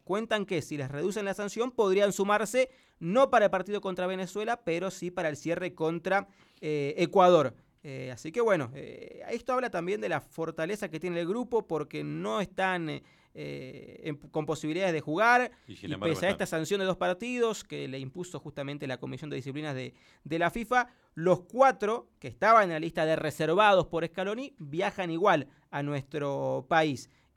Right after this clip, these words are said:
Speaker 1: Por el momento, si la sanción no cambia, eh, vendrán, eh, en vano a acompañar al plantel, ¿no?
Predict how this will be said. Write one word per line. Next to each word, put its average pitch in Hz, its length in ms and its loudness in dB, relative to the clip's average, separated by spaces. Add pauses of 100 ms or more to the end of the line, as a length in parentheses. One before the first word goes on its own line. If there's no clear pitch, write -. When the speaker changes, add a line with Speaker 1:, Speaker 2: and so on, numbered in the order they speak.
(200)
Speaker 1:
Por 165 160 -2
el 160 60 0
momento, 247 360 0
si - 100 -6
la 160 80 -2
sanción 156 280 -6
no 202 140 -2
cambia, 220 480 0 (260)
eh, 151 260 -14
vendrán, 147 520 -2
eh, 147 380 -14
en 147 160 -2
vano 147 320 6
a 135 80 -12
acompañar 135 420 -2
al 165 80 6
plantel, 143 400 -2
¿no? 143 200 -4